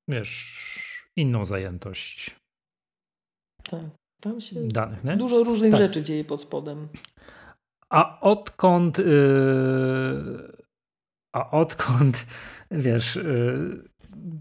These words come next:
Speaker 1: dorobiłem się tej wiedzy, że można, wiesz, w iCloudzie wypychać jakieś pliki z urządzenia, je tam kasować, ale żeby stawały w iCloudzie, to
Speaker 2: Tak.
Speaker 1: mam coraz więcej. Coraz więcej, bardzo, bardzo dobrze się, się, się z tym czuję.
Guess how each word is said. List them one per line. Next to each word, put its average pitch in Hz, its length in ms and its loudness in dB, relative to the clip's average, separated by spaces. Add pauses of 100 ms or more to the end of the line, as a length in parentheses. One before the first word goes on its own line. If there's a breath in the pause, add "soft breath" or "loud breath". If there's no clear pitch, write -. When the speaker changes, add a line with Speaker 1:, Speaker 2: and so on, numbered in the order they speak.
(240)
Speaker 1:
dorobiłem 156 640 8
się 131 120 0
tej 135 200 4
wiedzy, 120 420 4
że 113 200 0
można, 120 560 2
wiesz, 104 640 -8
w 117 60 -4
iCloudzie 120 520 2
wypychać 123 500 4
jakieś - 260 -6
pliki 117 520 -4
z 104 140 -12
urządzenia, 123 560 2
je 110 140 -2
tam 107 240 -6
kasować, 117 560 0
ale 110 80 -2
żeby 113 220 -2
stawały 117 340 -2
w 104 80 -8
iCloudzie, 110 580 0 (400 loud breath)
to - 60 -20
Speaker 2:
Tak. 123 120 2
Speaker 1:
mam 131 120 4
coraz 135 320 6
więcej. 101 380 -4 (540)
Coraz 117 240 0
więcej, 143 320 0
bardzo, 120 320 0 (140)
bardzo 123 280 -2
dobrze 120 240 0
się, 117 200 -4
się, 110 280 -6 (240)
się 117 200 -6
z 117 80 -8
tym 113 160 -6
czuję. 127 280 0